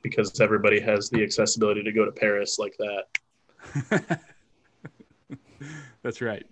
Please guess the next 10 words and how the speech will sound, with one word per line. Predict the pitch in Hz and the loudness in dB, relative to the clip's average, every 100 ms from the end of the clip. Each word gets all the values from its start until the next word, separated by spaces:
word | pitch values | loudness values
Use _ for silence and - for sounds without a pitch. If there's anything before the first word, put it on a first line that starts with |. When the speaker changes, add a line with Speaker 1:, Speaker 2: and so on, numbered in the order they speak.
| _ _ _ - _ _ 139 | _ _ _ -20 _ _ 2
Speaker 2:
All | 151 | 6
right, | 139 123 | 6 6
moving | 160 202 160 | 6 6 4
on | 160 165 160 147 | 4 4 2 0
to | 156 147 | 2 2
California. | 135 151 170 147 156 147 147 147 | 4 2 2 0 -2 0 2 2
If | 127 123 | 2 0
Disneyland | 151 156 151 143 135 131 | 2 0 2 2 0 0
ever | - 208 143 | -2 2 2
opens | 120 113 127 120 113 - | 2 0 0 -2 -6 -10